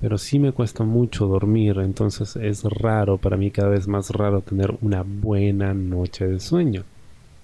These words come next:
Cuando la tengo, generalmente al día siguiente estoy así como que todo adormilado porque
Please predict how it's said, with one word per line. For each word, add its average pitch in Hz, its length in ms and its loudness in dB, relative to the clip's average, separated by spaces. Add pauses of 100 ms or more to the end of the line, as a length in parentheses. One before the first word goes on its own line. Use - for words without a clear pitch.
(520)
Cuando 104 400 4
la 98 180 0
tengo, 156 560 2
generalmente 107 720 0
al 101 60 0
día 104 100 2
siguiente 104 340 -2
estoy 104 240 0
así - 220 -2
como 101 180 0
que 95 80 0
todo 98 280 2
adormilado 101 760 4
porque 98 500 -2